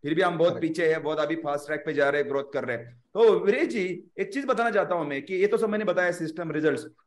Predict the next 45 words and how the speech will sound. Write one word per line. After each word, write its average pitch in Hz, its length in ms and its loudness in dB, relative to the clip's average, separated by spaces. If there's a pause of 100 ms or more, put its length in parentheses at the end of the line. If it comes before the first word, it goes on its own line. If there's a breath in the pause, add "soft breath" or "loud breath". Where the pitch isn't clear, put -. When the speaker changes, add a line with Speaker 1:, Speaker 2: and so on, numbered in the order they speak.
(160)
Speaker 1:
how 262 100 4
exactly, 226 760 2 (340)
I 170 80 0
am 175 100 -4
telling 196 280 2
you 160 200 2
कि 156 100 -10
before 160 260 -2
I 170 60 4
tell 170 140 -2
you 170 80 -6
कि 170 80 -4
आप 165 200 0
कैसे 156 200 -4
करते 156 260 -4
हो, 156 80 4
webinar 147 320 2
में 147 100 -4
थोड़ा 143 120 0
discuss 151 220 -6
करूंगा 127 340 -4 (440)
कि 240 420 -4 (160)
systems 220 520 2
क्या 247 280 4
missing 202 520 2
थे। 170 40 6
आपने 160 240 2
बताया 165 300 2
मुझे 165 160 -4
by 143 80 2
the 143 120 4
way 151 140 0
कि 151 80 -4
क्या-क्या 147 360 0
आपने 143 200 -2
सीखा 139 460 0
और 127 200 -2
कुछ 131 240 -10
टेक-, - 180 -6
बहुत 139 180 2
सा 143 80 0
टू-, 143 540 -8
ज्ञान 170 240 6
तो 190 120 2
था, 156 380 2